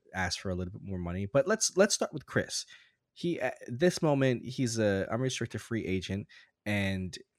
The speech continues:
he's, I, I've, you know, I listened to his Hustle podcast. He hasn't really thought about it at all because this is, like, his first time after six years not being, or finally being a free agent. So he's going to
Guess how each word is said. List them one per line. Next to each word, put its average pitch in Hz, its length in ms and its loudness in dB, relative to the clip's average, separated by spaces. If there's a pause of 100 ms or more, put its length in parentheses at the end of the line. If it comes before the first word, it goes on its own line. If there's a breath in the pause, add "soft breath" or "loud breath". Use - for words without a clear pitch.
(140)
he's, 127 480 -2
I, 113 160 2
I've, 110 300 -2
you 120 120 0
know, 101 80 0
I 101 40 2
listened 127 300 -2
to 107 360 0
his 104 220 -2
Hustle - 240 -8
podcast. 98 580 -4
He 131 420 -2
hasn't 117 280 0
really 104 200 -2
thought 90 220 -2
about 82 200 -4
it 85 100 -4
at 73 140 -6
all 98 240 -4
because 87 360 -6
this 95 160 -4
is, 107 120 -8
like, 90 100 -8
his - 140 -12
first 98 320 -6
time 90 200 -2
after 87 220 -6
six - 320 -8
years 101 240 -4
not 92 240 -6
being, 92 320 -6 (300 loud breath)
or 107 80 2
finally 98 320 0
being 98 180 -4
a 90 40 -6
free 117 220 -4
agent. 127 280 0 (320 loud breath)
So 127 260 4
he's 180 220 0
going 156 300 2
to 107 400 2